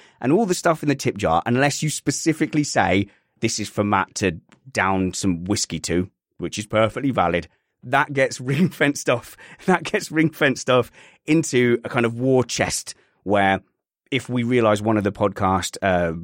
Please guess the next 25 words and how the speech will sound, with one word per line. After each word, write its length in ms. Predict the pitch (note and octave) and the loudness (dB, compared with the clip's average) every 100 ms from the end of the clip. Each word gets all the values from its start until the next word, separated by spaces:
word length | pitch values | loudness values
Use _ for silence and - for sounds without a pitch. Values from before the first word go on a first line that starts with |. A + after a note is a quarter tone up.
| D2 - | -14 -4
panel, 420 | B2 B2 A#2 A#2 - - | 0 2 0 -2 -8 -12
uh, 100 | D#2+ | -8
needs 320 | G2 G2+ F#2 G2 | -2 -2 -2 -4
a 40 | |
mic, 400 | A2 A#2 A#2 - _ _ _ _ | 0 0 -2 -14 _ _ _ _
w-, 240 | F2 - F2+ | -20 -18 -4
we 180 | A2+ A2 | -2 2
go 200 | G#2 F#2+ | 2 2
that 180 | F#2+ | 0
way. 120 | D2+ D#2+ | -2 -6
If 140 | B2+ | -6
we 60 | B2 | -2
realise 340 | A#2+ A2+ G#2 | 0 2 0
we 80 | A2+ | 0
need 160 | G#2 G2 | -2 -2
outside 380 | A2 - G2+ F#2 | -4 -2 -2 -2
broadcasting 540 | G#2 G#2 - G#2 - F#2 | 0 0 0 -2 -2 -4
equipment, 400 | - G2 A2+ - _ _ - | -2 0 -2 -4 _ _ -8
w-, 200 | F2 D#2 | -6 -4
which 260 | E2+ - | -4 -4
we 80 | E2+ | -2
do 240 | E2 D#2+ - | 0 0 -2
if 140 | D#2+ | -6
we 80 | D#2+ | -4
get 200 | D#2 | -4